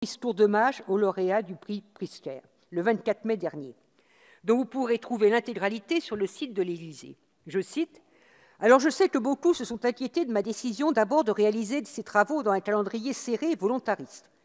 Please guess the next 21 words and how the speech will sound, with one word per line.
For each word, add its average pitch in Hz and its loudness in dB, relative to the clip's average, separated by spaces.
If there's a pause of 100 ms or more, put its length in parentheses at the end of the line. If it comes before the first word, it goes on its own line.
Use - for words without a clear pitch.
(260)
et 202 0
je 226 2
l'assume 254 2
pleinement. 196 0 (640)
Et 294 4
cette 302 4
décision 320 4
n'a 247 6
reposé 262 2
sur - -2
aucune 339 4
analyse 226 2
détaillée, 190 0 (300)
ni 208 4
aucune 359 8
forme 254 6
d'expertise, 220 -2 (360)
et 208 2
je 233 4
l'assume 240 4 (280)
totalement. » 160 2